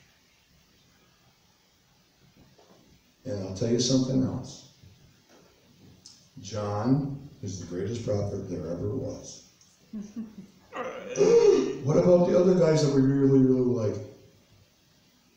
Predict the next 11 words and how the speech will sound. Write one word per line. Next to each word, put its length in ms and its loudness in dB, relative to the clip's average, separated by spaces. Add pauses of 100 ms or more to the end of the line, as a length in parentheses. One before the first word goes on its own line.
(360)
He 80 -10
was, 280 -8
he's 180 -10
the 60 -12
greatest 360 -6
prophet. 200 -6
And 160 -6
you 60 -6
know 80 -2
what 140 -2
else? 500 -10